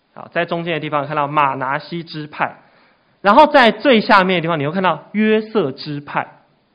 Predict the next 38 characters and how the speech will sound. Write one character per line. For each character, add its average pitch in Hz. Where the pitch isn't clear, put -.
诶， 302
约 285
瑟 294
的 135
两 143
个 143
儿 147
子， 147
一 147
个 180
是 180
以 175
法 156
莲， 123
一 139
个 160
是 170
马 135
拿 123
西 135
嘛。 123
好， 127
所 196
以 196
约 208
瑟 214
支 165
派 165
这 151
个 151
地 143
方 143
讲 143
的 123
是 151
以 160
法 135
莲， 117